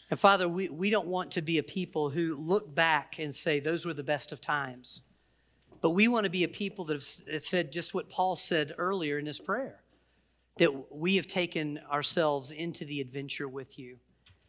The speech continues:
that in every respect we have said yes. We've invited you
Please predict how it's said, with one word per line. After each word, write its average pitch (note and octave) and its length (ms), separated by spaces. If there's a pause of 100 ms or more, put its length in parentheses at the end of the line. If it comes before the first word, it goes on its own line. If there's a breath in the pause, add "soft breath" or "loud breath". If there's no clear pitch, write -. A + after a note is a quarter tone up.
that D#3 120
in E3 120
every G3 260
respect E3 500
we E3 240
have E3 160
said C#3+ 280
yes. D3 340
We've F3 300 (240 loud breath)
invited E3+ 760
you A#2+ 280